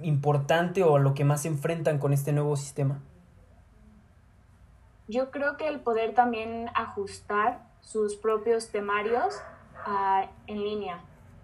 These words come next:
Speaker 2: ¿no? Porque en línea estás esperando a que todos se ingresen a la reunión y a lo mejor tu temario se tiene que achicar. Eh,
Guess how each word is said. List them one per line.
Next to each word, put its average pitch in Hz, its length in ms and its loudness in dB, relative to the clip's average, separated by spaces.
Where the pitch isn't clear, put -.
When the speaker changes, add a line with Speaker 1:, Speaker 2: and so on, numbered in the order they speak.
Speaker 2:
¿no? 220 240 0
Porque 214 640 2
en 233 240 -2
línea 285 540 -2
estás 220 340 0
esperando 226 640 -2
a 214 140 -2
que 202 140 -2
todos 214 360 -2
se 196 380 -8
ingresen 226 920 -2
a 196 120 -2
la 190 160 0
reunión 233 720 -4
y 214 140 0
a 208 80 0
lo 208 120 4
mejor 214 320 -4
tu 220 100 -6
temario 208 360 -4
se 208 140 -8
tiene 208 300 -10
que 196 80 -6
achicar. 233 840 -4
Eh, 190 480 -8